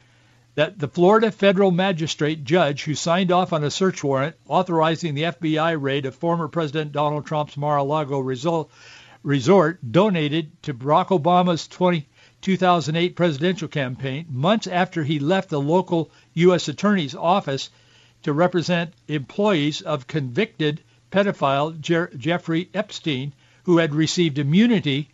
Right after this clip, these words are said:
in the long-running self-tracking, self-trafficking, uh, sex trafficking investigation of the financier. Sources tell the Post that they say, and I'm quoting them, "Judge Bruce Reinhart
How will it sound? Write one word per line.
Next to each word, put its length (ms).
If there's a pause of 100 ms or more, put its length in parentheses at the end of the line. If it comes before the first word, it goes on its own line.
(240)
in 120
the 100
long-running 760
self-tracking, 1000 (180)
self-trafficking, 1000 (480)
uh, 280
sex 340
trafficking 640
investigation 840
of 120
the 80
financier. 800 (640)
Sources 640 (120)
tell 260
the 160
Post 540 (580)
that 320
they 280
say, 300
and 80
I'm 100
quoting 380
them, 260 (320)
"Judge 440
Bruce 360
Reinhart 680